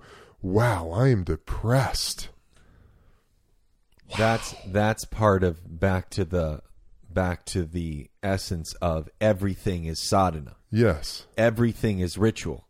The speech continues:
Speaker 1: Yes.
Speaker 2: Being depressed is part of the ritual.
Speaker 1: Yes.
Speaker 2: It's not about denying the depression. Back to your thing of watching the bogus television show where they're saying, "Don't feel your feelings."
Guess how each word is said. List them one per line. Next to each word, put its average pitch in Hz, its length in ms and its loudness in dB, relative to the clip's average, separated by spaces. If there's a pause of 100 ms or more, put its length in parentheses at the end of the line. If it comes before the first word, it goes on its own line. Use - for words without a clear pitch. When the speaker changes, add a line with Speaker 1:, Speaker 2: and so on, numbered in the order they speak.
Speaker 1:
Yes. 98 560 0
Speaker 2:
Being 127 380 4
depressed 120 840 4 (840)
is 127 340 6
part 113 360 6
of 90 140 2
the 98 100 4
ritual. 98 540 4 (140)
Speaker 1:
Yes. 170 320 2
Speaker 2:
It's - 180 -4
not 131 200 4
about 117 360 2
denying 117 760 2
the 101 120 0
depression. 101 680 2 (680)
Back 123 420 4
to 127 120 -2
your 123 420 8
thing 117 340 2
of 101 120 4
watching 110 540 2
the 98 100 2
bogus 110 540 4
television 110 680 2
show 92 520 2 (480)
where 95 140 4
they're 104 240 4
saying, 104 440 2
"Don't 104 300 6
feel 107 320 4
your 90 140 2
feelings." 117 680 -2